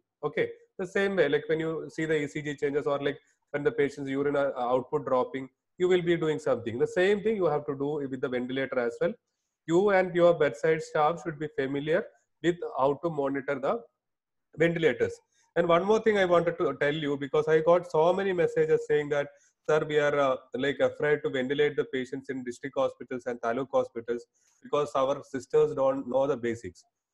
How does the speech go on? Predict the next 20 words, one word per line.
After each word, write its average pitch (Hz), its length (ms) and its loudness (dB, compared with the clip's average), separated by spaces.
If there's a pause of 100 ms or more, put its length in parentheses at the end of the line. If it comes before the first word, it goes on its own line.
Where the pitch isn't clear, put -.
(160)
See, 190 200 -2
like, 190 200 -2
when 165 300 0
we 170 180 -2
started 170 460 2
the 165 100 2
unit, 156 300 -2 (140)
maybe 147 280 0
some 139 220 -4
eight 135 220 -4
or 139 80 -2 (100)
ten 135 160 -6
years 131 240 -4
back, 113 300 -2 (320)
our 196 160 0
sisters 190 400 -6
were 185 140 2
also 170 280 2
like 147 200 0
that. 117 200 -2